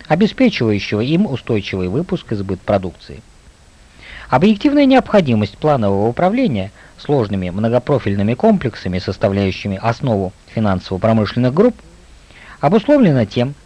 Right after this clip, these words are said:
что в них требуется постоянно поддерживать пропорциональное, соразмерное развитие всех отраслевых подразделений. Поэтому в планах заранее предусматривается сбалансированное,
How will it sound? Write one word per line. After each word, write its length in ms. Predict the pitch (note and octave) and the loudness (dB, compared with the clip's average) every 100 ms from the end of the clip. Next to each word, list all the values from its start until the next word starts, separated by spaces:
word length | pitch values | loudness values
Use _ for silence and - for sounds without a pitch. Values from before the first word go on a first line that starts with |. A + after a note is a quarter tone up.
| - - - | -20 -20 -20
что 220 | - B2 | -4 0
в 60 | A#2+ | 2
них 200 | A#3 - | 2 0
требуется 520 | G2+ G2 G#2+ A2+ D3+ | -2 -2 -2 -6 -6
постоянно 640 | - G3 - A#2+ G2+ G2 | -4 -2 0 2 2 0
поддерживать 680 | G2 G2 G#2 E3+ D3+ F#2+ - - | -2 -2 2 0 0 -4 -4 -4
пропорциональное, 1000 | D3 D3+ C3+ - C#3 A#2 F#2 F2+ A2+ C3+ - - - | -2 0 -2 0 0 0 -2 -2 -6 -10 -14 -20 -12
соразмерное 760 | - D#3+ B2+ C#3 B2 A2+ A2 - - - - | -4 0 0 0 0 0 -4 -6 -18 -20 -4
развитие 560 | B2 B2+ C#3 C#3+ - A2 | 2 2 2 -4 0 -2
всех 340 | - D#3 F3 | 0 2 2
отраслевых 600 | E3 - G2+ - F#2 G2+ | 0 -4 -8 -6 -6 -6
подразделений. 800 | - G#2 G2+ F#2+ F#2+ F2 D#2+ F#2+ - - - - - - | -6 -4 -4 -4 -6 -8 -10 -14 -20 -20 -20 -20 -10 2
Поэтому 520 | C#3 D3+ C#3+ C3+ B2+ | 4 4 2 0 -2
в 60 | - | -2
планах 500 | D3 E3+ D3+ F#2+ - - - - - | 0 2 2 -2 -8 -20 -20 -12 -2
заранее 540 | A#2+ C3+ A#2 F#2+ F#2+ | 2 4 4 2 -2
предусматривается 920 | A2+ A#2 C3+ F#3 G#3+ G3+ F#3+ E3+ - | -2 0 0 2 2 2 0 0 -4
сбалансированное, 960 | D3+ F#3 F3 G#2+ - G2+ G#2 G#2+ A2+ | -2 2 2 0 -4 -4 -4 -4 -8